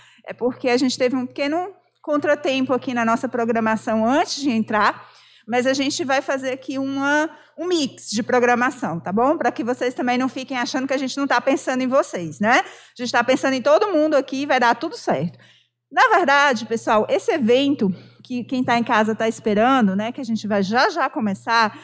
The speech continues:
ele é um evento pra comemorar a inauguração do Núcleo de Práticas de Gestão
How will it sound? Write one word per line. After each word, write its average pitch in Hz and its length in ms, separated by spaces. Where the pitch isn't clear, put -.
ele 247 160
é 277 80
um 294 100
evento 254 540
pra 247 180
comemorar 285 680
a 254 40
inauguração 262 580
do 269 120
Núcleo 285 360
de 294 80
Práticas 254 460
de 269 80
Gestão 269 680